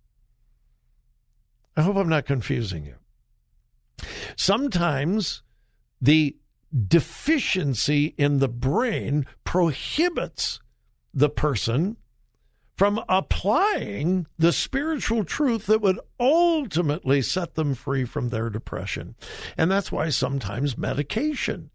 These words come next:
is needed. Now, is medication overprescribed for mental illness? Yes, because most secular psychiatrists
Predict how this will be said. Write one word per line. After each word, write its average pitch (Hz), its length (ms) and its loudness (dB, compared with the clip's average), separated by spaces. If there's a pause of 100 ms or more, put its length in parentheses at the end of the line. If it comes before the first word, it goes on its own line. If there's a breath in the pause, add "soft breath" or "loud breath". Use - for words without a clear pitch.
is 123 320 -2
needed. 127 580 2 (960)
Now, 151 280 2 (120)
is 131 220 0
medication 160 800 0 (180)
overprescribed 214 1080 -2
for 190 120 0
mental 196 260 2
illness? 196 380 0
Yes, 160 480 0
because 131 340 0
most 139 280 0
secular 151 880 -2
psychiatrists 143 1080 -2